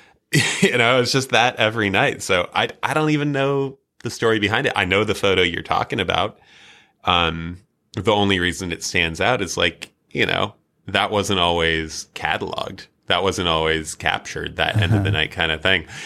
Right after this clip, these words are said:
Speaker 1: I think that one's just so perfect because, like, you know, John's face down.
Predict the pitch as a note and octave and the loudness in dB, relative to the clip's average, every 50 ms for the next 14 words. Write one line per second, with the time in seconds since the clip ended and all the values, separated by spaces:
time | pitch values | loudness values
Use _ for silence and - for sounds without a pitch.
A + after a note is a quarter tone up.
0 | C#3+ B2 - G#2 A2 A2+ C3 C3+ A2+ G#2 G#2 G#2+ G2+ G2 F2+ E2+ D#2+ - - E2 | -10 -6 -2 -2 0 2 2 2 2 2 2 2 2 2 0 0 -2 -2 -4 -4
1 | D#2 - - - F2+ E2 D#2+ D#2 - - E2+ D#2+ D2 - D2+ D2+ - - D#2 D2+ | -2 -2 -2 0 2 2 2 0 -2 -2 -2 -2 -2 -2 -6 -8 -6 -6 -6 -4
2 | D#2+ D#2+ D#2+ D#2+ - - - - D#2+ D2+ - - _ _ _ _ _ _ _ _ | -2 -4 -4 -4 -8 -6 -4 -4 -4 -4 -6 -14 _ _ _ _ _ _ _ _
3 | _ _ _ _ - G2+ F2+ D#2 C#2+ D2 D2+ D2+ - _ _ _ _ _ _ _ | _ _ _ _ -2 0 0 2 2 -2 -2 -4 -8 _ _ _ _ _ _ _
4 | _ _ - - - G2 E2 D#2+ E2 D#2+ D#2+ - - - D#2 D#2 D#2 - - - | _ _ -12 -4 0 2 2 2 2 0 -2 -4 -4 -4 -4 -4 -4 -6 -4 -2
5 | D#2+ D#2+ D#2 D#2 D#2 D#2+ D#2+ D#2+ D#2 | -2 0 0 0 0 0 -2 -2 -6